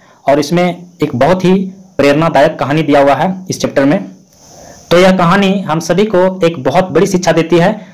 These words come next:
तो इस कहानी के बारे में मैं पहले से ही आप लोगों को कुछ नहीं बतलाऊंगा।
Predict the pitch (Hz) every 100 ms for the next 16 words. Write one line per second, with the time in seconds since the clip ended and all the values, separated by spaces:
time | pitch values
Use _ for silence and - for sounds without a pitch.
0 | _ 160 165 156 147 180 190 170 160 170
1 | 170 165 156 139 156 170 160 170 170 -
2 | 156 160 160 160 165 170 160 156 165 202